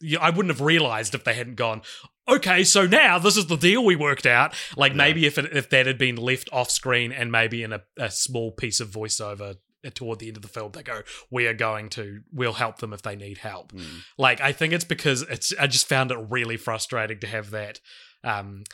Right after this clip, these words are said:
Speaker 1: it, <laughs> do you know what it reminds me of? When, like, you know, the, "I can explain, no, I won't let you explain," walks out
Speaker 2: Mm.
Speaker 1: of room, entire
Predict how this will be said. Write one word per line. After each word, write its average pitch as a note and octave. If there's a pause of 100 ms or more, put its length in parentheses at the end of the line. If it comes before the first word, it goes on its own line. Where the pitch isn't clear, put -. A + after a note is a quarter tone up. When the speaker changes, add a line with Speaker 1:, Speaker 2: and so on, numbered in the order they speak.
(100)
Speaker 1:
it, D#3+
<laughs> -
do -
you G3+
know A#3+
what F#3
it D3
reminds D3
me A#2
of? G#2+ (220)
When, B2
like, A2+ (280)
you B2+
know, A2 (200)
the, A2+ (420)
"I C#3
can C3+
explain, A#2+ (140)
no, C3
I A#2
won't A#2+
let C3
you A#2
explain," G#2+
walks A#2
out A#2
Speaker 2:
Mm. A2
Speaker 1:
of G2
room, A2
entire A2